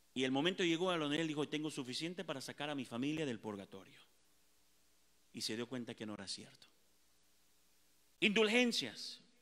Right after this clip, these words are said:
Uno ganaría una indulgencia por actos de penitencia o actos de confesión. Otros a través de jornadas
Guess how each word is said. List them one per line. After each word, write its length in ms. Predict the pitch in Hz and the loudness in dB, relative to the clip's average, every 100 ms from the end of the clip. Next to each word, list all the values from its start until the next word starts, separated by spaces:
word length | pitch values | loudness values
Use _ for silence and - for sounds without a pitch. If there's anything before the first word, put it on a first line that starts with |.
| _ _ _ _ - _ _ _ | _ _ _ _ -20 _ _ _
Uno 280 | 190 285 320 | 6 10 12
ganaría 420 | 285 254 247 285 | 10 10 8 8
una 200 | 294 294 | 8 8
indulgencia 560 | 277 233 214 277 269 262 | 6 4 6 6 6 4
por 200 | 220 214 | 4 6
actos 420 | 226 254 - 247 214 | 6 6 4 2 4
de 80 | |
penitencia 720 | 202 190 190 233 233 220 - 180 | 4 4 4 6 6 6 6 8
o 240 | 175 180 | 8 8
actos 480 | 185 220 233 240 170 | 8 6 6 4 4
de 140 | 190 | 4
confesión. 840 | 190 160 165 143 202 202 190 127 - - - - _ _ _ - - - - - - - - - - | 4 2 4 2 4 6 6 4 -2 -18 -20 -20 _ _ _ -20 -20 -20 -20 -20 -20 -20 -20 -20 0
Otros 760 | 175 226 285 269 254 240 - | 6 10 10 8 4 4 2
a 100 | 185 196 | 2 6
través 360 | 202 233 254 | 8 8 8
de 80 | 220 | 6
jornadas 960 | 214 214 214 240 254 226 - - - | 6 4 6 6 6 4 0 -2 -4